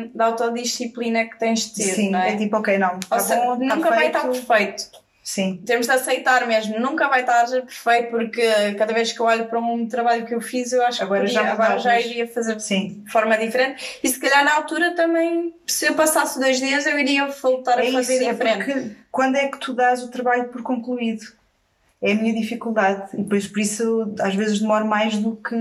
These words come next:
Speaker 2: do que espero, porque, pá, não,
Speaker 1: É
Speaker 2: ainda
Speaker 1: mais
Speaker 2: não
Speaker 1: um
Speaker 2: tá.
Speaker 1: bocadinho.
Speaker 2: Ainda não tá, falta aqui qualquer coisa. E estás ali, mexes uma coisinha, mexes outra coisinha. E pronto, e depois entregas quando, e tenho mesmo, mesmo, mesmo, mesmo, mesmo que entregar.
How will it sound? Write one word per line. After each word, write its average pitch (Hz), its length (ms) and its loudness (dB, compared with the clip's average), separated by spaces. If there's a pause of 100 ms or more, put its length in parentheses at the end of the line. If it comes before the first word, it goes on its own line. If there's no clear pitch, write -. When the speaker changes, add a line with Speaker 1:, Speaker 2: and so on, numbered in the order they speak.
Speaker 2:
do 220 140 -4
que - 60 -4
espero, 233 400 0
porque, 247 580 -4 (1200)
pá, - 160 0 (520)
não, 202 240 0
Speaker 1:
É 214 60 -6
Speaker 2:
ainda 208 260 0
Speaker 1:
mais 240 140 -2
Speaker 2:
não 220 60 -4
Speaker 1:
um - 40 -2
Speaker 2:
tá. 226 140 2
Speaker 1:
bocadinho. 208 380 -2 (360)
Speaker 2:
Ainda 220 180 -4
não 240 180 -4
tá, 214 160 -2
falta 220 300 0
aqui 220 180 -4
qualquer 247 340 -2
coisa. 196 460 -2 (300)
E 196 40 -6
estás 170 260 0
ali, 180 500 -6
mexes 175 320 -4
uma 185 160 -2
coisinha, 170 580 -2 (120)
mexes 165 260 -2
outra 170 160 -6
coisinha. 190 640 -4 (1900)
E 208 120 0
pronto, 185 300 -4
e 208 40 0
depois 202 360 -2
entregas 214 540 0
quando, 233 440 -2
e 214 180 -6
tenho 233 180 -4
mesmo, 226 240 0
mesmo, 226 200 -2
mesmo, 226 220 -2
mesmo, 214 200 0
mesmo 214 260 -2
que 220 80 0
entregar. 202 400 0